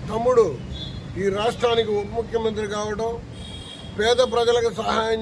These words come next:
చేయగలిగిన శాఖలన్నీ దాదాపు ఐదు శాఖలు ఆయన కింద ఉండడం, అదేవిధంగా కుమారుడు రామ్ చరణ్ గారు అంతర్జాతీయ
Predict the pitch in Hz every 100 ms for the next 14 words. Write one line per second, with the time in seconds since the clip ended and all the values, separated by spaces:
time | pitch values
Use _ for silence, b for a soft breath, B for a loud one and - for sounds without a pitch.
0 | 220 214 208 208 202 196 208 220 233 233
1 | 233 226 165 - - - - - - -
2 | 185 208 226 233 208 208 208 185 202 214
3 | 220 214 202 196 180 196 196 190 190 220
4 | 240 - - - - - - - 185 233
5 | 226 226 226 247 254 - - - - -
6 | - - - - 214 233 240 233 220 214
7 | 233 208 226 226 226 226 240 254 247 -
8 | - - - - - - - - - 196
9 | 226 247 214 233 226 220